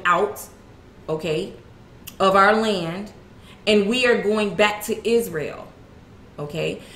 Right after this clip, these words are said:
And the first and second beast in Revelation coincide,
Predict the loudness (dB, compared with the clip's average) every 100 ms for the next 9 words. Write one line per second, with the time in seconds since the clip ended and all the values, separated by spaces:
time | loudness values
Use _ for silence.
0 | -16 -2 2 4 4 4 2 6 6 6
1 | 0 -2 -2 -2 -4 -4 -4 -6 -8 -2
2 | 2 2 2 0 2 0 0 -4 -8 -6
3 | -2 0 -2 -2 -2 -4 -8